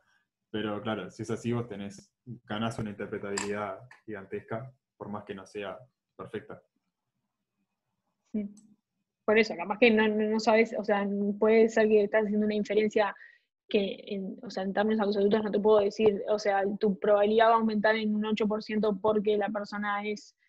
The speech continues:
Speaker 2: mujer o, o, o hombre, pero puedes decir que este factor es un factor que aumenta mi probabilidad de, de, de, entonces, bueno,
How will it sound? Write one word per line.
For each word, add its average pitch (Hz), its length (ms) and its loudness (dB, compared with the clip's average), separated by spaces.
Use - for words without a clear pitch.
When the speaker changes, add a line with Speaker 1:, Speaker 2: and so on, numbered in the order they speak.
Speaker 2:
mujer 220 340 2
o, 208 340 -2
o, - 80 -20
o 202 340 0
hombre, 226 400 4
pero 226 360 6
puedes 214 320 8
decir 214 400 4
que 214 220 6
este 202 200 4
factor 220 420 4
es 226 100 2
un 208 80 -2
factor 196 360 -2
que 214 260 4
aumenta 202 380 -2
mi 196 160 -2
probabilidad 185 580 -2
de, - 960 -14
de, 175 220 -8
de, 185 120 -6
entonces, 180 300 -12
bueno, 185 260 -10